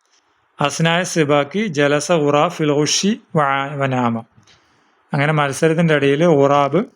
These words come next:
എവിടെ? കൂട്ടിലിരുന്ന് ഉറങ്ങി. ജറാ ബൈനഹുമാ സിബാക്കും ഫിത്ത, അവരുടെ ഇടയിൽ ഒരു മത്സരം നടന്നു. സബക ത്വാവൂർ ബി ജുഹ്ദിഹി,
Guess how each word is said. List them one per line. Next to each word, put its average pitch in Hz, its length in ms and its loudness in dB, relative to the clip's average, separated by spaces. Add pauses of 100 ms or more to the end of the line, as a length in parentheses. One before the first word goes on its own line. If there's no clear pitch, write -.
(840)
എവിടെ? 139 240 0
കൂട്ടിലിരുന്ന് 143 600 2
ഉറങ്ങി. 127 280 2 (680)
ജറാ 147 320 2
ബൈനഹുമാ 160 540 0
സിബാക്കും 147 580 0
ഫിത്ത, 143 240 -4
അവരുടെ 135 360 2
ഇടയിൽ 139 220 2
ഒരു 143 120 4
മത്സരം 143 480 0
നടന്നു. 139 460 -4 (540)
സബക 143 400 0
ത്വാവൂർ 147 500 0
ബി 139 140 -4
ജുഹ്ദിഹി, 123 760 0